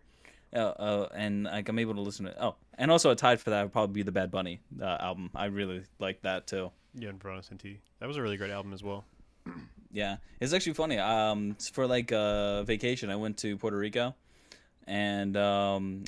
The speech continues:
Speaker 1: literally as soon as I got there, I just instantly started hearing Bad Bunny. And then from my left, like, like, all, like, doesn't matter where I was, I was hearing Bad Bunny. Every Uber was playing Bad Bunny. Every club was playing Bad Bunny.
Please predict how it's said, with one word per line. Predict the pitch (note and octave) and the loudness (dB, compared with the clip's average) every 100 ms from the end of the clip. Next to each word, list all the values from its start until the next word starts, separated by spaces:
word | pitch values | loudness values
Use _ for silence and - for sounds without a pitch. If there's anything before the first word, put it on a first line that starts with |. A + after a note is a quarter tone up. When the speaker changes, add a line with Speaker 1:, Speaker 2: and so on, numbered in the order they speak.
| - | -6
Speaker 1:
literally | G#2 B2+ C#3+ C3 | 0 2 4 2
as | A2 - | 2 0
soon | C#3 | 0
as | D3+ C#3+ | 2 4
I | C3 B2+ A#2+ A#2 - A2 | 6 6 2 0 -4 0
got | A2+ A2+ - | 2 2 2
there, | F#2 F2 F#2+ - | 0 0 -4 -8
I | - | -6
just | G#2 G#2 - | -4 -6 -4
instantly | A#2 A2 A#2 | -4 -2 0
started | A2+ G#2 | 0 0
hearing | G#2+ G2 | -2 -4
Bad | G2 F#2+ | -2 -2
Bunny. | F#2 F2+ E2+ - - - - - | -2 -4 -6 -14 -20 -20 -20 -12
And | G2 G2 | -6 -2
then | G2+ G2 F#2 - _ _ | -2 -2 -8 -12 _ _
from | - A#2 | -6 -2
my | A2 | 0
left, | G#2 A#2 G#2 - A2 | 4 4 4 2 -2
like, | F#2+ F#2 - - | 0 -2 -8 -12
like, | G2 F2+ - _ _ - | -8 -8 -8 _ _ -2
all, | A2+ B2 B2+ | 6 8 8
like, | A#2 G#2+ - B2+ | 4 -2 -8 -2
doesn't | D3 D3 | 0 4
matter | B2+ | 4
where | A#2 B2 | 6 8
I | |
was, | A2+ G2+ F2+ | 6 2 0
I | E2 | -4
was | G2+ | -4
hearing | - G2 | -4 -4
Bad | F#2+ F#2+ | -4 -4
Bunny. | F#2 E2+ F#2 A2 - | -4 -6 -6 -12 -10
Every | A2 A#2 A#2+ | -4 0 2
Uber | A#2 A#2+ | 2 2
was | A2+ | 2
playing | A2 A#2 G#2+ | 0 0 2
Bad | G#2 G2+ | 2 2
Bunny. | G2+ G2 G2 _ _ | -2 -4 -8 _ _
Every | - F#2 | -12 -10
club | F2+ A2 A2 | -2 0 0
was | G#2+ | -2
playing | - G#2 G2 | -2 -2 0
Bad | G2 | -2
Bunny. | F#2+ G2 G2 | -2 -4 -6